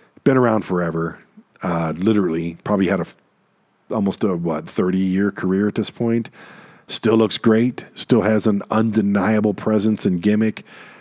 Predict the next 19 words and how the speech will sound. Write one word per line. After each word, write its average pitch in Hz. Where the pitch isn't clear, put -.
Uh, 92
I 98
loved 113
working 110
with 95
him 92
in 98
A 95
C 92
W. 85
We 85
did 87
this 92
whole 92
kinda 90
Chuck -
Norris 90
thing, 82
and 82